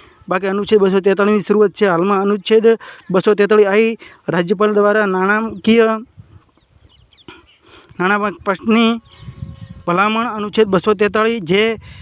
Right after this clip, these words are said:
પંચાયતીનો હિસાબનું ઓડિટ. પ્રશ્ન બસો તેતાળીસ કે પંચ-, પંચાયતની ચૂંટણીની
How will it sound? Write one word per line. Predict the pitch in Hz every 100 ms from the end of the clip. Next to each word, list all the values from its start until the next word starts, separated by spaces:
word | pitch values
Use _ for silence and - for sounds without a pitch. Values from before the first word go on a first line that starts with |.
| - -
પંચાયતીનો | 185 180 214 208 220
હિસાબનું | 175 151 202 214 226 226
ઓડિટ. | 202 214 226 196 196 - - - - - - - -
પ્રશ્ન | 190 180 226 226 220 220 - 196
બસો | 208 214
તેતાળીસ | 202 208 214 170
કે | 226 233
પંચ-, | 202 - 233 196 190 - -
પંચાયતની | - 185 214 226
ચૂંટણીની | 180 202 214 220 226 240